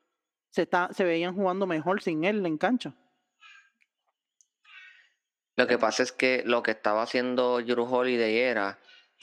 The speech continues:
Speaker 2: agarrándolo, ¿sabes? Cancha completa. ¿Para qué? Pa' quitarle la bola de las manos. Y él tiene que coger dos o tres cortinas off the ball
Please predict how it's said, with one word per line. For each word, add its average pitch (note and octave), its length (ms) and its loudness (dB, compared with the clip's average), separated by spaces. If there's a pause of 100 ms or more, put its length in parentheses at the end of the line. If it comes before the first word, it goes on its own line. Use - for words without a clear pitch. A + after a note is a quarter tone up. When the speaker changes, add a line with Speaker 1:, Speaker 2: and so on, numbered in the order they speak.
(300)
Speaker 2:
agarrándolo, G2+ 880 0
¿sabes? G2 480 -2 (480)
Cancha F#2 400 -2
completa. E2+ 720 -4 (840)
¿Para F2 200 -2
qué? A#2 160 0
Pa' A2 140 0
quitarle F2 400 -2
la F2+ 80 2
bola F2+ 260 2
de F#2+ 80 2
las F#2+ 120 0
manos. A#2+ 500 -2 (400)
Y G2+ 100 -2
él F#2 140 0
tiene G#2 240 0
que - 100 -10
coger G2+ 400 0
dos G2 240 2
o - 20 0
tres G#2+ 180 -2
cortinas G#2+ 520 0
off G#2 180 -2
the G#2 120 2
ball A#2 380 0